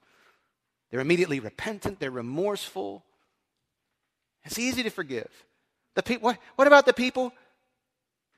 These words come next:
who don't think they did anything wrong or that they never do anything wrong? The, those few people in your life that nothing is ever their fault, they're like the exception. Nothing's their fault.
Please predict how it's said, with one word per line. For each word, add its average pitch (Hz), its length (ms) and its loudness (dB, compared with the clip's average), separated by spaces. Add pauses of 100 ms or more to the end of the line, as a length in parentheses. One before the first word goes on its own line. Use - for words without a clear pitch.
who 247 100 -4
don't 262 200 4
think 262 180 0
they 254 100 2
did 247 140 -4
anything 247 400 -2
wrong 240 380 -4 (180)
or 190 160 -8
that 208 240 -8
they 233 180 -4
never 247 520 0
do 233 200 -8
anything 185 440 -6
wrong? 110 180 -4 (260)
The, 208 100 2
those 247 280 2
few 269 220 -4
people 277 340 -2
in 269 120 2
your 247 120 2
life 247 280 6
that 196 160 6
nothing 254 400 4
is 208 180 2
ever 208 240 6
their 233 160 8
fault, 254 420 4
they're 240 160 8
like 208 320 4
the 233 160 -4
exception. 254 640 -6 (1040)
Nothing's 277 480 4
their 220 160 4
fault. - 540 -2